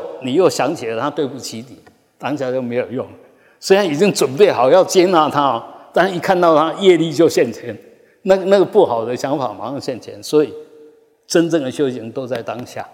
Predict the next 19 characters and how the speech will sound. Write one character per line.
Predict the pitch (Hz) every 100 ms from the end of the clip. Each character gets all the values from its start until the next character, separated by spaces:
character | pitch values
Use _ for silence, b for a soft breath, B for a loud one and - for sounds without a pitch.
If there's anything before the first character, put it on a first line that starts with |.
| - _ _
嗯， | 120 95 -
当， | 143 139 - -
随 | - 143 151
时 | 156
要 | 143 151
保 | 135 98
持 | - 107 117
身 | - 143 139
心 | 127 131 143 - -
安 | 139 135
住 | - 160 - _ _
啊， | - 104
这 | -
个 | 139
叫 | 127 131
安 | 131 135
忍。 | 127 87 - _ _ _ _ _ -
那 | 131 135 127 110 107 - -
有 | 131 117 -